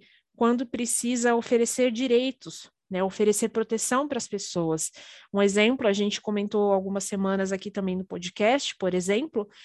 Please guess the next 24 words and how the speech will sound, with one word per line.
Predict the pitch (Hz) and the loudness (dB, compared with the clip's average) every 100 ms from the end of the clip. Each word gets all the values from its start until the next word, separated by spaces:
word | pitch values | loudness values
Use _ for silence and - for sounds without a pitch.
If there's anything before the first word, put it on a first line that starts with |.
| - - - | -20 -10 0
da | 214 | 2
dificuldade | 214 277 - 311 233 262 359 330 | 2 -4 -4 0 4 4 4 2
que | 285 | 2
as | 254 | 0
crianças | - 247 233 254 247 | 0 0 0 0 -2
enfrentavam | 233 233 - 202 202 220 269 277 220 208 - | -2 -4 -8 -10 0 2 4 2 -2 -4 -4
pra | 226 269 | -2 -2
poder | 320 254 | -2 -2
ir | 262 285 | 0 -2
na | 320 | -4
escola | - - 294 320 | -2 2 4 4
no | 208 | 2
Flores | 208 208 196 185 | -2 -4 -4 -6
do | |
Campo, | 196 185 165 165 | -8 -8 -8 -8
muitas | 180 190 240 277 233 | -2 2 2 2 4
andando | 233 220 226 214 | 4 4 4 4
aí | 196 | 2
de | 208 | 0
cerca | 294 - 240 240 | -2 2 2 2
de | 208 | -4
cinco, | - - 294 302 | -6 -4 -6 -6
seis | - 247 247 | -2 -2 -2
quilômetros | - 202 208 262 262 277 | 0 2 2 2 -4 -6